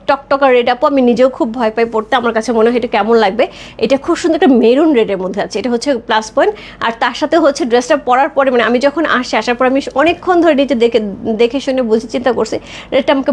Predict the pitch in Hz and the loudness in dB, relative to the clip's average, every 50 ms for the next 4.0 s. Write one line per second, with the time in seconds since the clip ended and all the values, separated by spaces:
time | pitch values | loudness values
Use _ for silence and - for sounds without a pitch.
0 | 233 247 196 196 - - - - 208 - - - - - - - - - - 220 | -2 0 -2 -2 -2 -2 -4 -6 -6 -8 -6 -8 -8 -10 -12 -20 -8 -6 -2 0
1 | 262 277 - 247 262 311 311 339 349 - 349 392 262 233 285 262 262 269 294 349 | 2 2 2 2 0 0 0 0 0 2 0 -2 0 0 2 2 4 4 4 2
2 | 285 302 285 294 311 294 - 330 - - 370 415 403 427 440 - - 381 311 302 | 2 2 0 0 0 -2 -2 -2 -2 2 2 4 4 4 2 0 -2 0 2 2
3 | 294 277 262 262 - 262 277 302 294 - 294 285 302 320 339 294 - 359 359 | 2 2 0 0 0 -2 -2 -2 -4 0 2 2 2 2 0 0 0 0 0